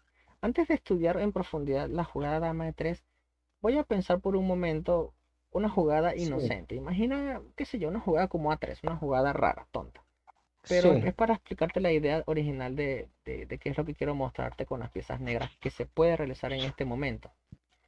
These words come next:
Speaker 1: Es este movimiento dama H tres, un sacrificio de
Speaker 2: Sí.
Speaker 1: dama.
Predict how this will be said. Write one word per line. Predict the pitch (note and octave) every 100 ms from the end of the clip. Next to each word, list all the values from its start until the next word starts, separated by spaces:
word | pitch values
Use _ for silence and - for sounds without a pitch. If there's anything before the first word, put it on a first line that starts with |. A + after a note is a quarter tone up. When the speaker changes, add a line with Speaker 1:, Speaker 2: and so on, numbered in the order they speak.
| - - -
Speaker 1:
Es | D3 D#3+ - - -
este | F3+ -
movimiento | F3+ D#3+ C#3+ C3+ C#3 D3
dama | D3 D3+ E3+ C3 B2
H | C3+ -
tres, | - G2+ G#2 - -
un | D3
sacrificio | - D#3+ C3 - D3 - D#3+
de | C#3
Speaker 2:
Sí. |
Speaker 1:
dama. | G#2+ A2+ - -